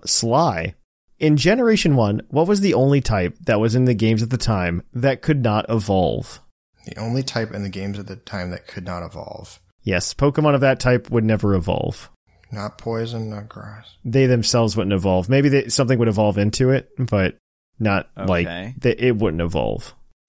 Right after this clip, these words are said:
Speaker 3: Okay, so, um, obviously fire, water, grass, no.
Speaker 2: Yeah.
Speaker 3: I feel like it's ice, just off the bat. Fire, water, grass, no. Um, flying, no. Normal, no.
Speaker 2: No, it'd have to be ice, 'cause
Speaker 3: Poison.
Speaker 2: Articuno can't, Articuno can't evolve. Cloyster's fully evolved.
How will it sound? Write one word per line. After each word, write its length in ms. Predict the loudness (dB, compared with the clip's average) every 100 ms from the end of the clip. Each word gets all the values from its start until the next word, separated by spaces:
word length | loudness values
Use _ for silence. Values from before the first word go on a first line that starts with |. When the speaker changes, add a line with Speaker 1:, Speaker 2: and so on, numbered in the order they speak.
| -16
Speaker 3:
Okay, 520 | -16 -14 -12 -12 -14 -16
so, 420 | -14 -10 -10 -12
um, 460 | -14 -14 -14 -14 -18 _ _ _ -12
obviously 420 | -10 -10 -10 -12
fire, 260 | -10 -10 -10
water, 200 | -10 -12
grass, 280 | -12 -12
no. 300 | -12 -14 -16 -20 _ _ _
Speaker 2:
Yeah. 300 | -12 -10 -12 -18 _ _ _ -10
Speaker 3:
I 140 | -10 -12 _ _ _ -8
feel 240 | -6 -4
like 240 | -4 -6 -8
it's 160 | -10
ice, 340 | -10 -8 -12 -14 _ _ _ _
just 240 | -12 -10 -8
off 180 | -10
the 80 | -10
bat. 240 | -10 -10 -8
Fire, 240 | -6 -4
water, 160 | -4 -4
grass, 340 | -4 -6 -8
no. 360 | -12 -12 -12 -16 _ _ _ -16
Um, 320 | -12 -12 -12
flying, 520 | -10 -6 -6 -8 -10
no. 300 | -10 -10 -12
Normal, 420 | -10 -10 -10 -12
no. 220 | -12 -6
Speaker 2:
No, 140 | 0 0
it'd 100 | 2
have 140 | -2
to 60 | -2
be 120 | 0
ice, 220 | 0 0
'cause 300 | 0 -2 -2
Speaker 3:
Poison. 40 | -2
Speaker 2:
Articuno 480 | -2 0 0 0 0
can't, 240 | -2 0
Articuno 680 | 0 -2 0 0 2 2 2
can't 180 | 0 0
evolve. 300 | 2 2 0
Cloyster's 440 | 0 0 2 0
fully 300 | 0 0 2
evolved. 600 | 0 2 2 2 0 -4